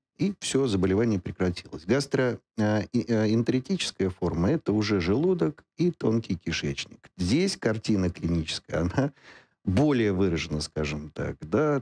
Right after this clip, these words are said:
тошнота, э, э, как правило, всегда заболевание, ну, чаще всего, вот так скажем, пред-, э, предшествует интоксикационный синдром. Да, он выражается в высокой температуре, вот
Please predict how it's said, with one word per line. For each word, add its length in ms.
тошнота, 880
э, 240
э, 80
как 180
правило, 320
всегда 600
заболевание, 720
ну, 160
чаще 400
всего, 240
вот 160
так 220
скажем, 300
пред-, 240
э, 140
предшествует 580
интоксикационный 1000
синдром. 560
Да, 140
он 120
выражается 640
в 60
высокой 440
температуре, 640
вот 140